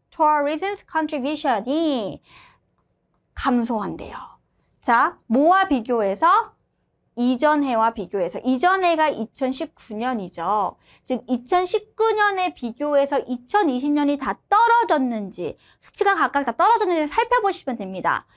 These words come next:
자, 봐봐요. 천팔백보다 천백. 아, 얘가 더 떨어졌죠. 그럼 맞아요.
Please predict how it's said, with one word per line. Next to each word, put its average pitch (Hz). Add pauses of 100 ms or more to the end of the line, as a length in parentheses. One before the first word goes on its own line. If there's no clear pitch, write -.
(200)
자, 453
봐봐요. 381 (280)
천팔백보다 427
천백. 427 (100)
아, 294
얘가 214
더 220
떨어졌죠. 381
그럼 392
맞아요. 226